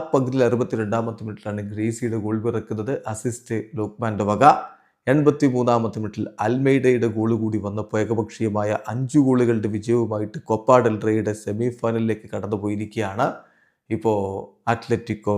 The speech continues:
മാഡ്രിഡ്. സെമിയിലുള്ള മറ്റ് ടീമുകൾ എഫ് സി ബാഴ്സലോണ, അത്ലറ്റിക് ക്ലബ് ബിൽബാവോ, റയൽ സോസിഡാഡ് എന്നിവയാണ്. ആരൊക്കെ, ആരോടൊക്കെ സെമിയിൽ ഏറ്റുമുട്ടും നമുക്ക് കാത്തിരുന്ന് കാണാം. ഏതായാലും ലുക്മാൻ്റെ പ്രകടനത്തിൽ ഡിയേഗോ സിമയോണിയും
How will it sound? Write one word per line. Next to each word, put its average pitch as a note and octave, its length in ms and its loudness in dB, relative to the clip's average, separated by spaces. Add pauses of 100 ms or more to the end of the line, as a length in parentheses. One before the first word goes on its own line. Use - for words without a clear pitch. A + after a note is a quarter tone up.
(140)
മാഡ്രിഡ്. G#2 600 0
സെമിയിലുള്ള A2 480 -2
മറ്റ് G#2 400 -2
ടീമുകൾ A2+ 420 2 (480)
എഫ് G2+ 180 -4
സി B2 80 4 (140)
ബാഴ്സലോണ, A2 540 4 (300)
അത്ലറ്റിക് A2+ 440 -2
ക്ലബ് G#2 200 0
ബിൽബാവോ, A2+ 540 4 (420)
റയൽ A2 340 4
സോസിഡാഡ് A#2 720 0 (200)
എന്നിവയാണ്. G#2 480 -4 (160)
ആരൊക്കെ, A#2 400 -2 (180)
ആരോടൊക്കെ B2 500 0
സെമിയിൽ A2+ 340 -2
ഏറ്റുമുട്ടും A2 560 -4
നമുക്ക് G#2+ 280 -4 (140)
കാത്തിരുന്ന് G#2 480 -2
കാണാം. G#2 340 2 (540)
ഏതായാലും C3+ 260 6
ലുക്മാൻ്റെ C#3 460 2
പ്രകടനത്തിൽ C3+ 680 0
ഡിയേഗോ A#2+ 400 0
സിമയോണിയും A2+ 760 -4